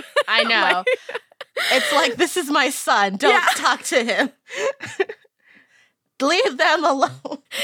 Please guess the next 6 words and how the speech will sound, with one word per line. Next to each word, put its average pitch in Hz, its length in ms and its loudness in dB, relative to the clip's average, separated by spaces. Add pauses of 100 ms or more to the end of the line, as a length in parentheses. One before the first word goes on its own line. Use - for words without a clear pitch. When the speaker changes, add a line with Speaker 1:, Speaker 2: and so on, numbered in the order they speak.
(180)
Speaker 1:
Yes. 185 200 0
Speaker 2:
Let 294 160 2
my 269 180 2
babies 254 460 -2
grow. 233 280 0 (220)
Speaker 1:
Please, 208 540 -2